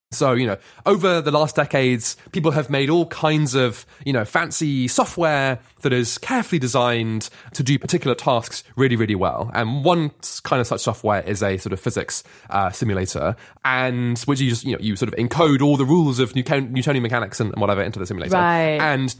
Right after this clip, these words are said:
Speaker 2: And it's, it's doing something like, uh, if you do all this stuff to all these particles, uh, where will the particles end up?
Speaker 1: Yeah,
Speaker 2: Um,
Speaker 1: exactly.
Speaker 2: just
Speaker 1: That
Speaker 2: to
Speaker 1: kind of thing.
Speaker 2: Yeah. Okay. Okay. Cool.
Speaker 1: Precisely.
Speaker 2: Great.
Speaker 1: Yeah. And so what the algorithm learns to do is you sort of, you give it some hard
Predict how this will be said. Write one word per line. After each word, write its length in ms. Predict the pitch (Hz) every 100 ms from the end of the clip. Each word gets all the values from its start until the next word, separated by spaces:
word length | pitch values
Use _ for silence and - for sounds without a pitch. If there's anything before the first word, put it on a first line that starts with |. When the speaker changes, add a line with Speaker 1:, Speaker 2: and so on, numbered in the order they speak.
| _
Speaker 2:
And 120 | 208 220
it's, 180 | 220
it's 300 | 247 - 226
doing 180 | 254 247
something 300 | 240 220 220
like, 440 | 214 196 190 - -
uh, 520 | 190 190 180 175 160 - - - _ _
if 240 | - 208 214
you 300 | 208 214 202
do 260 | 180 285
all 100 | 262
this 140 | 233 226
stuff 260 | 233 202
to 100 | -
all 100 | 196
these 160 | 185 180
particles, 760 | 196 175 165 160 156 151 - -
uh, 380 | 170 170 156 151
where 360 | 170 190 196 190
will 80 | 175
the 100 | 165
particles 380 | 170 151 165
end 200 | 165 160
up? 260 | 185 403 - - - -
Speaker 1:
Yeah, 140 | - 170
Speaker 2:
Um, 120 | 156
Speaker 1:
exactly. 280 | 156 117 -
Speaker 2:
just 200 | 101 -
Speaker 1:
That 40 |
Speaker 2:
to 60 | 117
Speaker 1:
kind 80 | 107
of 60 |
thing. 120 | -
Speaker 2:
Yeah. 120 | 165 -
Okay. 160 | - 151
Okay. 180 | 147 -
Cool. 140 | -
Speaker 1:
Precisely. 400 | - 127 107 -
Speaker 2:
Great. 120 | 180
Speaker 1:
Yeah. 120 | - - - -
And 140 | - 170
so 320 | 160 156 143 - _ _ _
what 240 | 170 139
the 340 | 143 143 143 151
algorithm 400 | 156 190 170 147
learns 180 | 135 135
to 60 | 151
do 300 | 330 208 139
is 120 | 131
you 80 | 147
sort 120 | 143
of, 60 | 117
you 120 | 160
give 140 | 196
it 100 | 185
some 160 | - 139
hard 420 | 151 156 143